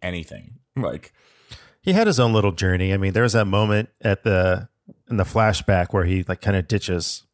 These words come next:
Speaker 1: Yeah.
Speaker 2: Nick Parker at the,
Speaker 1: Yeah.
Speaker 2: the war, and then it kinda was mirrored in the hallway where they're getting shot at, at the underground drug making
Speaker 1: The,
Speaker 2: lair
Speaker 1: the underground Vegas
Speaker 2: slash
Speaker 1: drug
Speaker 2: club.
Speaker 1: lair. <laughs>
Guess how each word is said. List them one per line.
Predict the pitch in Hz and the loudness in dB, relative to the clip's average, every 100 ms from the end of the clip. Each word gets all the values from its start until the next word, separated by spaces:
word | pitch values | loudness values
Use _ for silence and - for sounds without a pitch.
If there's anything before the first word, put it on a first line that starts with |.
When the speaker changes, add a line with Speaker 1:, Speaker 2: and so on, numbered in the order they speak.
| _ | _
Speaker 1:
Yeah. | 120 104 - | -4 -4 -2
Speaker 2:
Nick | 104 92 | -2 -2
Parker | - 85 82 80 | 0 0 2 0
at | 82 | 0
the, | 113 | 0
Speaker 1:
Yeah. | 95 - | -2 -2
Speaker 2:
the | 98 | -4
war, | 98 98 | -2 -2
and | 90 | -2
then | 92 92 - - - | -2 -4 -10 -16 -6
it | |
kinda | - 117 113 | 0 2 2
was | 98 | 0
mirrored | 101 104 98 92 92 - | 2 2 4 2 -2 -6
in | 110 95 87 | -6 -4 -2
the | 87 82 80 85 _ _ _ _ | -2 0 -4 -6 _ _ _ _
hallway | - 131 117 98 90 | -2 2 4 4 2
where | 90 | 0
they're | 90 95 | -2 -2
getting | 90 | -2
shot | 90 101 90 | 0 2 2
at, | 85 82 _ - | 2 -2 _ -10
at | 98 | -6
the | - 85 87 | -2 -2 -2
underground | 120 107 92 98 90 87 _ _ _ _ | -2 -2 0 0 0 -4 _ _ _ _
drug | - 95 | -2 0
making | 104 98 113 | 0 -2 0
Speaker 1:
The, | 110 | 2
Speaker 2:
lair | 117 127 | 2 2
Speaker 1:
the | 113 | 0
underground | 120 127 110 117 104 | 0 0 2 0 2
Vegas | 117 | 2
Speaker 2:
slash | 120 107 98 | 4 4 4
Speaker 1:
drug | 123 110 | 2 2
Speaker 2:
club. | 117 110 123 | 4 6 6
Speaker 1:
lair. | 147 | 2
<laughs> | - | -6